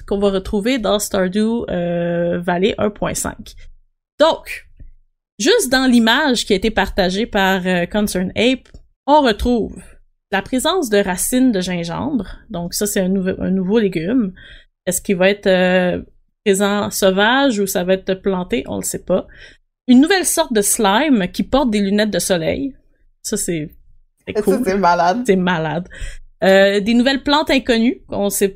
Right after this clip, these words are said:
Speaker 1: pas trop c'est quoi. Euh, la présence de scarabées ou de coccinelles sur les plantes. Donc, ça veut-tu dire qu'on va pouvoir chasser les insectes ? Qui sait ? Euh,
Speaker 2: C'est en
Speaker 1: la
Speaker 2: train de se merger avec Animal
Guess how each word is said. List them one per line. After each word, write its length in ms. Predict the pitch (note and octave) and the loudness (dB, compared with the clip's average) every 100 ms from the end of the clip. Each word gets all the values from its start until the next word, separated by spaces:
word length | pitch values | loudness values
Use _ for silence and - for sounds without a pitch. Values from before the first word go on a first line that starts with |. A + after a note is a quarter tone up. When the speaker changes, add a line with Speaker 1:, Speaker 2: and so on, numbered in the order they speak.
| - | -4
Speaker 1:
pas 120 | B3+ | -4
trop 200 | B3 - | -2 -4
c'est 180 | D4 G3 | -4 -4
quoi. 320 | F#3 F#3+ G3 C4 - | -2 -2 -2 -4 -2
Euh, 400 | G3 F#3+ F#3+ F#3+ | 2 4 4 2
la 100 | G3 | -2
présence 540 | - B3+ C#4+ E4 C#4 | 0 2 2 0 -2
de 120 | G3 G3 | 0 2
scarabées 680 | - B3+ A#3 A3 A3+ C#4 | 2 0 2 2 2 2
ou 100 | D4 | 2
de 120 | A3 F3+ | 0 -2
coccinelles 580 | A3+ A3 - A3+ C4+ | -2 -4 -2 -2 -2
sur 160 | C4+ A#3+ | -4 0
les 160 | A3 G3+ | 0 0
plantes. 580 | - F3+ F#3+ E4 - - - _ _ _ | 2 2 2 -4 -14 -20 -20 _ _ _
Donc, 100 | F#3+ | -4
ça 140 | G3 | 0
veut-tu 240 | F#3+ G3 G3 | 0 -2 -4
dire 260 | A3+ B3+ | 0 0
qu'on 160 | - G3+ | 2 -2
va 100 | F3+ | -2
pouvoir 440 | F#3 F#3 F#3+ G3 | -4 -6 0 -2
chasser 500 | F#3+ - F3+ - - A3 | -2 -6 -4 -4 -2 -2
les 220 | F#3+ F#3 | -2 -4
insectes ? 640 | E3 - B3+ F4+ - - - _ _ - - _ | -6 -4 -4 -4 -10 -20 -20 _ _ -20 -20 _
Qui 140 | - | -12
sait ? 380 | - - C4+ B4 _ - - _ _ _ _ - | -8 -2 -2 -4 _ -20 -20 _ _ _ _ 0
Euh, 300 | G#3 G#3+ G#3+ | 4 6 4
Speaker 2:
C'est 40 | A3 | 2
en 60 | |
Speaker 1:
la 160 | A#3 A3+ | 0 0
Speaker 2:
train 160 | A#3+ | 2
de 20 | A3 | 4
se 60 | |
merger 340 | G#3 F#3+ F3 A3+ | 4 2 4 2
avec 240 | F3+ F3+ | 2 0
Animal 320 | F3+ F3+ F#3 | 0 2 0